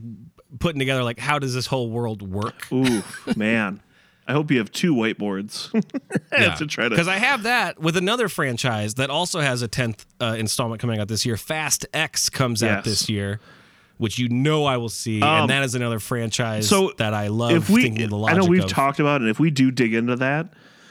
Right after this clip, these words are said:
Speaker 2: would it be worth our time to get a giant board and a lot of red string and just see what we can do?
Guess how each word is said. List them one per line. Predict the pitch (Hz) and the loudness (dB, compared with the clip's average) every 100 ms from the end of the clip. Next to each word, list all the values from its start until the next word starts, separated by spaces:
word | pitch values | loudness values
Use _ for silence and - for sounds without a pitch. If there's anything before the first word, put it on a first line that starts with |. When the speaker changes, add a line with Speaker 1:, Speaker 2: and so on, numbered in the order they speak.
| - - - | -20 -12 0
Speaker 2:
would | 135 | 2
it | 180 185 | 4 2
be | 165 | 0
worth | 131 139 | 2 2
our | 131 117 | 0 0
time | 117 110 113 127 - _ _ _ | 0 0 0 -2 -8 _ _ _
to | - - 110 101 101 | -10 -2 0 0 0
get | 120 | -2
a | 107 | -2
giant | - 117 120 110 _ _ _ - | 0 0 0 -4 _ _ _ -16
board | 117 113 110 117 120 - _ _ _ - | -6 -2 -2 -2 -6 -18 _ _ _ -12
and | - | -6
a | |
lot | 104 113 | -2 0
of | 110 | 0
red | 113 113 | 0 -2
string | - - 113 113 131 | -4 -4 -2 -2 -6
and | 107 | -8
just | 220 - | -8 -6
see | 123 | -4
what | 104 | -2
we | 92 | -2
can | 104 95 | -4 -6
do? | 101 | -6